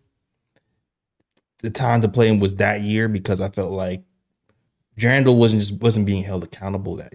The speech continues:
year. I felt like he was just able not to play defense,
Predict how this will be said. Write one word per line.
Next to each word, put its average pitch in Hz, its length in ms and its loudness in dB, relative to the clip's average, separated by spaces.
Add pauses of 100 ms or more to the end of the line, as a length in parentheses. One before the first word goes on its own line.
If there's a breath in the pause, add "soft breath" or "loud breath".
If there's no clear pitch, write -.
year. - 120 -20 (140)
I - 40 -20 (100)
felt 101 120 -2
like 95 120 -4
he 101 100 -6
was 101 120 0
just 95 140 -6
able 92 180 -4
not 92 280 -6
to - 60 -20
play 87 200 -8
defense, 90 680 -12